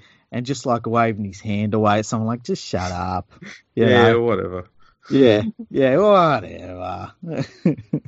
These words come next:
Speaker 2: it's what the golden boot should be these days.
Speaker 1: Oh, it'd be better to have a, a, you know, a trophy with him on it, Dan Davies. That'd be fantastic.
Speaker 2: Be made out of coal.
Speaker 1: Yeah, just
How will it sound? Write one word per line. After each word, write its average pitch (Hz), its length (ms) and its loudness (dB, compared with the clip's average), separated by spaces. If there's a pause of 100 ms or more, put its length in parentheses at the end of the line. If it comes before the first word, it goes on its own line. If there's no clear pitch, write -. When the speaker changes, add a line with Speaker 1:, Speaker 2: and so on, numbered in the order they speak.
(420)
Speaker 2:
it's 120 80 -8
what 110 100 -10
the 104 60 -6
golden 95 380 -4
boot 110 220 -4
should 104 200 -10
be 92 160 -4
these 92 200 -8
days. 90 360 -10 (760)
Speaker 1:
Oh, 151 220 4
it'd 117 220 0
be 135 160 2
better 151 340 2
to 131 80 2
have 120 200 -4
a, 107 120 -2 (160)
a, 104 240 -2 (300)
you 131 180 -2
know, 120 240 2 (480)
a 110 80 -4
trophy 131 460 2
with 107 180 -4
him 123 220 -2
on 104 100 -2
it, 127 140 -6 (100)
Dan 110 160 -4
Davies. 107 460 -2
That'd 143 180 0
be 104 80 -2
fantastic. 98 920 -6 (1300)
Speaker 2:
Be 113 100 -4
made 107 240 -2
out - 80 -10
of - 100 -20
coal. 80 500 -6 (1040)
Speaker 1:
Yeah, 92 460 -4 (160)
just - 240 -8